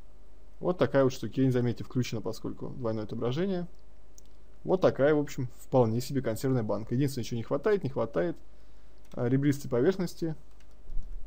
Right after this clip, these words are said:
вот здесь. Сейчас буду это исправлять. Так, сохраню еще раз. Что-то у меня совсем сегодня зебраш.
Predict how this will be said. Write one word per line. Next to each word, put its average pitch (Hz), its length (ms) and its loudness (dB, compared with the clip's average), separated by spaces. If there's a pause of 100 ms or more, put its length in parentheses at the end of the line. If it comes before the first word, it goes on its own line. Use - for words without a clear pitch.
вот 170 220 0
здесь. 107 360 -2 (1800)
Сейчас 165 320 2
буду 143 160 2
это 135 120 2
исправлять. 113 520 -2 (1300)
Так, - 180 -4
сохраню 123 460 0
еще 135 240 -2
раз. 135 160 -4
Что-то 131 220 -6
у - 20 2
меня 135 100 4
совсем 135 340 -2
сегодня 110 220 -2
зебраш. 110 420 -4